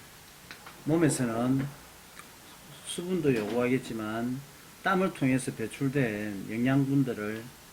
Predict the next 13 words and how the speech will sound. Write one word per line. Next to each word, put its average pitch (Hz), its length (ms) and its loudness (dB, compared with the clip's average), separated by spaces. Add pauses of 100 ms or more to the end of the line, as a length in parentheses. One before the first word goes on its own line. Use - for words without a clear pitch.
(140)
신속하게 135 600 0
넣어주지 123 520 2
않으면 101 460 -6 (580)
이때 156 360 0
한 139 280 2
시간 156 240 2
사십 120 320 -4 (120)
분, 135 200 4
두 120 180 -6
시간 147 380 2
이렇게 135 220 0
시간이 139 440 2
지나면서 113 840 -6